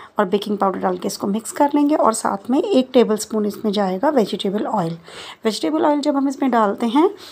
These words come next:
तो उससे बहुत सॉफ्ट बनेंगी। And बेकिंग सोडा, बेकिंग पाउडर डालने से, या बेकिंग सोडा, बेकिंग पाउडर डालने से, जो भी डालेंगे आप, दोनों में से एक चीज़ डालिएगा, जो भी डालेंगे वो काफ़ी अच्छी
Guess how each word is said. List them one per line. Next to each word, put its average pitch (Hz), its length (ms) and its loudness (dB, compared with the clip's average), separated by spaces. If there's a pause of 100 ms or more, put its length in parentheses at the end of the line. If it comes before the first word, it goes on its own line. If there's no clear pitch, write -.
(320)
तो 269 140 6
उससे 277 680 2
बहुत 285 340 0
सॉफ्ट 220 360 4
बनेंगी। 277 500 6 (120)
And 233 220 2
बेकिंग 220 380 0
सोडा, 240 380 4
बेकिंग 220 400 0
पाउडर 226 260 2
डालने 202 380 2
से, 339 300 2 (460)
या 254 60 6
बेकिंग 233 360 2
सोडा, 240 260 2
बेकिंग 220 320 -2
पाउडर 214 320 2
डालने 208 400 0
से, 208 300 -8
जो 247 140 6
भी 311 100 6
डालेंगे 220 320 4
आप, 214 80 0
दोनों 233 240 0
में 254 80 0
से 269 100 -2
एक 226 100 -4
चीज़ 240 200 0
डालिएगा, 233 460 2 (460)
जो 247 100 6
भी 247 80 4
डालेंगे 240 360 2
वो 427 100 -4
काफ़ी 247 360 2
अच्छी 233 340 0